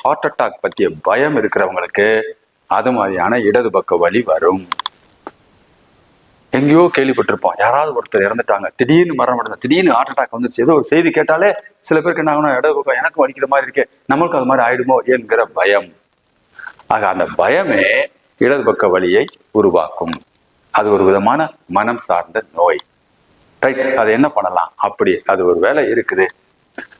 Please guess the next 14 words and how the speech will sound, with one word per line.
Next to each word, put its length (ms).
நான் 140
அடிக்கடி 200
நான் 160
சொல்ற 200
மாதிரி, 460
ஹார்ட் 460
அட்டாக் 440
என்னைக்கோ 680
ஒரு 220
நாள் 320
வர்றவனுக்கு 640
அன்னைக்கு 340
மட்டும்தான் 400
வலி. 320